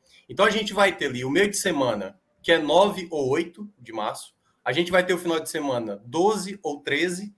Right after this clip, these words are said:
e a gente vai ter o meio de semana quinze e dezesseis. Se o Ferroviário passar, se o Ferroviário passar, o Ferroviário vai usar ou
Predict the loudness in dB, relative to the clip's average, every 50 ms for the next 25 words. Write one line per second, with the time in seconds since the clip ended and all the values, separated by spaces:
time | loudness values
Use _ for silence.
0 | _ _ _ _ _ _ 2 2 2 2 -2 0 0 -2 0 0 0 0 0 -2
1 | -4 -4 -4 -2 -2 0 0 -2 -4 -4 -4 -6 -6 -6 -8 -10 -8 -8 -8 -6
2 | -8 -8 -10 -10 -12 -14 -16 -16 _ _ _ _ _ _ _ _ _ _ -10 -8
3 | -6 -4 -2 0 0 0 -2 -2 -4 -4 -4 -2 -2 -4 -2 -2 -4 -4 -4 -6
4 | -8 -8 -8 -4 -2 -2 -2 -2 -6 _ _ _ _ -14 -10 -10 -8 -6 -4 -2
5 | -2 -2 -2 -4 -4 -4 -4 -4 -4 -4 -2 -2 -2 -2 -2 0 0 0 0 2
6 | 0 0 0 2 0 0 0 0 0 0 0 0 -2 -6 _ 4 8 8 8 8
7 | 6 2 -4 -10